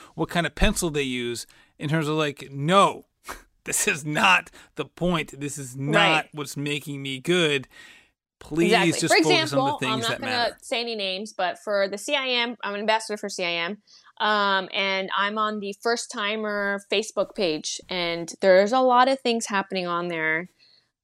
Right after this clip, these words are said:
Speaker 2: Classic examples of this, like,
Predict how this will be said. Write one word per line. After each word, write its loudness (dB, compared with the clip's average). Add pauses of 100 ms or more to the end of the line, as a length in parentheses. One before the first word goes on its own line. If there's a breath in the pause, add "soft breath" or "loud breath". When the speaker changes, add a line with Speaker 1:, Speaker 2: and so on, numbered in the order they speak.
(640)
Speaker 2:
Classic 2
examples 2
of -2
this, -4
like, -4